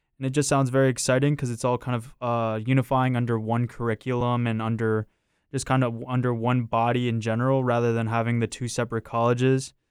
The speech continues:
Uh, the class of two thousand twenty-six will be the first class to participate in the program, but classes that are already within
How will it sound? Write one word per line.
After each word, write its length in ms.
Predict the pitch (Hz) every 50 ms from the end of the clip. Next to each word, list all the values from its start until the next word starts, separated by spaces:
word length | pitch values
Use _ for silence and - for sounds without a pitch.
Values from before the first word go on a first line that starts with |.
| _ _ _ _ _ _ _ -
Uh, 160 | - 127 127
the 100 | 123 131
class 320 | - - 156 147 151 147 -
of 100 | 143 135
two 160 | - - 160
thousand 300 | 156 151 143 139 135 135
twenty-six 500 | - - 139 135 127 - 139 135 127 -
will 60 | 131
be 100 | 120 127
the 80 | 120 117
first 380 | - - - 135 135 123 -
class 320 | - - 131 127 123 - -
to 60 | -
participate 640 | - 123 123 117 - 143 143 139 - - 143 139 143
in 80 | 143
the 80 | 143 135
program, 580 | 139 - 147 143 139 135 143 143 139 143 139
but 300 | 131 127 120 113 107 - - _ _ _ _ _ _ _ _ _ _ _ _ _ - -
classes 420 | - 175 170 165 170 - 165 143
that 120 | 139 147 139
are 80 | 143
already 360 | 143 139 143 139 143 139 135 131
within 580 | 127 131 127 - - 139 135 135 131 131 131